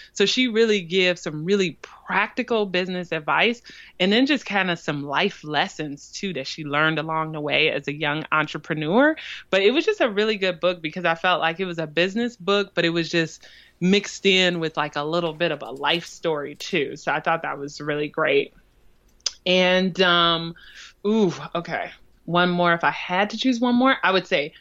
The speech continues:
Big Magic by Elizabeth Gilbert. I read that years ago, but, you know,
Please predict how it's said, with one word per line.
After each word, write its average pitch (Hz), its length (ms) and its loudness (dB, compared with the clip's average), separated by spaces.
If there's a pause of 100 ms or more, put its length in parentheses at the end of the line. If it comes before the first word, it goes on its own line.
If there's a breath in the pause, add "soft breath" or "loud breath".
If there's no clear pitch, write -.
(380 soft breath)
Big 233 260 4
Magic 175 480 -2
by 147 160 0
Elizabeth 156 580 -6
Gilbert. 139 440 -4
I 151 80 0
read 202 240 2
that 175 320 -2
years 170 420 2
ago, 165 400 4
but, 156 240 0 (300)
you 202 160 0
know, 220 160 2